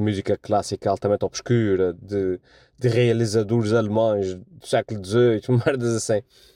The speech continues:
que um gajo não, não percebe aquela merda. Tipo, música contemporânea, que é só um gajo a bater com uma garrafa num,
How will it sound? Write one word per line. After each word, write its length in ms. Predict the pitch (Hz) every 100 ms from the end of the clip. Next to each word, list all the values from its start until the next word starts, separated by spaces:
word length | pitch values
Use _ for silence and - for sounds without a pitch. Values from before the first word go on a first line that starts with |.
| _ _ _ -
que 60 |
um 60 | 104
gajo 220 | 107 110
não, 160 | 107 101
não 140 | 107
percebe 220 | - 104
aquela 200 | 101 104
merda. 200 | 107 101 - _ _ _ _ _
Tipo, 840 | - 104 113 110 101 98 95 - - -
música 420 | 127 131 127 127
contemporânea, 800 | - 120 117 110 117 113 104 98
que 120 | -
é 100 | 107
só 600 | 95 - 107 101 92 90 - -
um 200 | - 117
gajo 280 | 110 110 107
a 40 |
bater 540 | 104 107 - 113 101 92
com 100 | -
uma 140 | 113 104
garrafa 560 | 104 107 104 - 110
num, 340 | 104 104 98